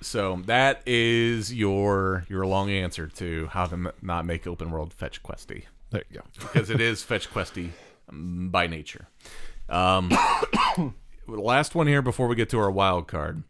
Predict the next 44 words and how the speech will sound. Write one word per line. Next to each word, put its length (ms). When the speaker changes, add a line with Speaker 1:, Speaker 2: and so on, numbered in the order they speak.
Speaker 2:
All 120
right. 160
Speaker 1:
Uh, 180
"Actually, 480
I 180
am 260
incorrect," 880
says, 680
"I 140
want 200
my 120
party 360
to 80
meet 160
a 60
mysterious 480
fortune 380
teller 380
on 100
their 100
first 320
trip 240
to 120
a 40
major 320
town." 520
Uh, 240
they 160
go 180
on 240
to 120
ask, 400
like, 520
um, 460
you 140
know, 320
what 240
would 100
be 100
some 200
cool 180
ways 280
to 100
incorporate. 520